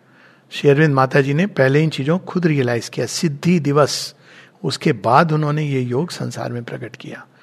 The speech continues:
ऐसे नहीं कि एक, अम, आश्रम बना दो, बाहर लिखा भी नहीं है कहीं। आप तो, उन्होंने एक बोर्ड लिखना पड़ता है ना, श्री अरविंद आश्रम, timing वगैरह।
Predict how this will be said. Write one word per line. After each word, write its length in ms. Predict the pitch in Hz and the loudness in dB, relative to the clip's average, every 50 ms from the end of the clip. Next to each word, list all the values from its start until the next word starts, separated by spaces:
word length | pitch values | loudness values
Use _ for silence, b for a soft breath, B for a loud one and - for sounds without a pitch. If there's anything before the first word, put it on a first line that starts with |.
| b b b b b b b b - | b b b b b b b b -10
ऐसे 300 | - 120 117 - - 226 | -8 -6 -4 0 2 4
नहीं 180 | 226 262 285 277 | 4 4 2 4
कि 180 | - 262 240 | 4 6 8
एक, 260 | 220 208 202 - - - - - | 8 6 6 2 -10 -14 -8 -6
अम, 460 | - - 180 190 196 175 170 165 175 - - | -6 -6 -8 -10 -12 -12 -12 -12 -12 -6 2
आश्रम 440 | 175 170 156 - - 190 185 180 | 2 2 2 4 2 4 4 4
बना 260 | 160 165 160 165 160 160 | 4 2 4 4 4 4
दो, 200 | 151 160 160 151 | 6 4 4 4
बाहर 380 | 127 139 143 151 175 190 180 | 6 6 6 6 6 4 4
लिखा 280 | 175 175 160 - 190 202 | 2 2 4 6 4 6
भी 140 | 196 208 202 | 6 6 4
नहीं 200 | 196 190 185 180 | 4 6 6 6
है 120 | 170 151 | 4 4
कहीं। 140 | 143 170 160 | 2 4 4
आप 160 | 147 151 147 - | 4 4 4 2
तो, 80 | 202 | 0
उन्होंने 440 | 185 180 180 180 185 175 151 143 165 | 2 2 4 4 4 2 2 2 0
एक 160 | 160 131 123 | 0 0 0
बोर्ड 200 | 131 151 165 165 | 2 2 2 2
लिखना 240 | 147 147 143 156 170 | 0 -4 -2 -4 -2
पड़ता 260 | 151 151 139 135 - | 0 -2 -2 -2 -2
है 60 | 151 180 | -4 -4
ना, 100 | 226 - B B B B B B | -4 -6 B B B B B B
श्री 200 | - - 185 180 | -6 2 6 6
अरविंद 300 | 170 165 165 165 165 151 | 6 6 6 2 0 0
आश्रम, 360 | 139 127 120 - - 139 123 - b b b b b b b b _ | -2 -2 -2 -4 -6 -8 -8 -10 b b b b b b b b _
timing 360 | 165 147 147 156 165 170 165 | 4 4 6 6 6 4 6
वगैरह। 360 | 151 139 131 135 123 120 117 | 4 4 4 2 0 -2 -4